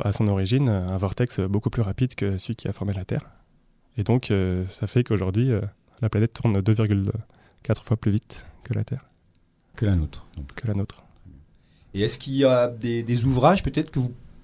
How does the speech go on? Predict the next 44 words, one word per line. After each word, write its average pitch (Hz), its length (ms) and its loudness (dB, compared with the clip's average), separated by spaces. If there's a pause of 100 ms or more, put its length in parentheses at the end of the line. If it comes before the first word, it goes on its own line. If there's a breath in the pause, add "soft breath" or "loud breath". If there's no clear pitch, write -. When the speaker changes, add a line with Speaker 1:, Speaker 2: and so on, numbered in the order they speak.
(140)
Speaker 2:
pouvez 131 320 6
nous 139 140 8
conseiller, 143 880 6
euh, 160 100 6
si 139 260 0
on 135 160 6
est 131 80 4
intéressé 123 500 0
par 127 160 2
le 131 100 4
sujet 131 460 4
et 135 40 4
qu'on, 117 300 -2 (260 loud breath)
on 117 80 -2
voudrait 123 640 4
pousser - 380 0
plus 131 340 2
avant 127 400 4
nos, 107 380 -2 (100)
nos 120 160 4
recherches ? 139 580 4 (240 loud breath)
Speaker 1:
Ben, 135 100 10
c'est - 320 2
pour 160 140 2
s-, - 160 -6
les, 170 120 8
pour 185 120 8
les 180 100 12
personnes 175 280 6
qui, 147 400 6
qui 147 120 2
lisent, 139 260 6
euh, 131 120 10
l'anglais, 131 380 8 (840 loud breath)
il 113 60 0
y 117 60 6
a 117 480 8
bien 117 140 4
sûr, 120 280 -2
euh, 95 680 2
l'ouvrage 101 320 0
de 98 160 2
Yann 92 160 2
Lamprecht, - 480 2